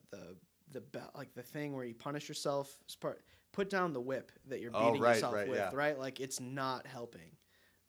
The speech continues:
Speaker 1: Um, and I'm s-, trust me, I am the worst at that. Like, I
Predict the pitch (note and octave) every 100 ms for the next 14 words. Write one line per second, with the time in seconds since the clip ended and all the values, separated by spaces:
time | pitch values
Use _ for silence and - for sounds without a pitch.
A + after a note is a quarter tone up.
0 | - B2+ A2 F#2 - _ _ - _ -
1 | D3 D#3+ D3+ - - - C#3+ A#2+ - G2+
2 | - A#2 A#2+ A2+ A2+ A2+ A2 A2+ A2+ C3
3 | C#3+ A#2 - A#2+ A#2 G#2+ E2+ A#2+ B2+ B2+